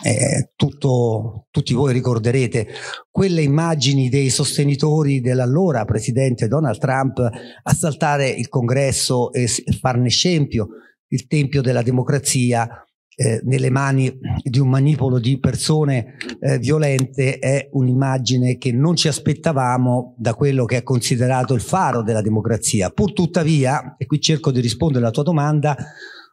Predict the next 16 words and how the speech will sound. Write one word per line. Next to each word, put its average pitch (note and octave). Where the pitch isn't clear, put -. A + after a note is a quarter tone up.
due F#3
anni, D#3
tre G3
anni E3+
dopo D3+
ci D#3
troviamo D#3+
di B2
fronte D#3+
a C3
una C3
reazione C3+
del A2
sistema B2
democratico A2+
americano, C#3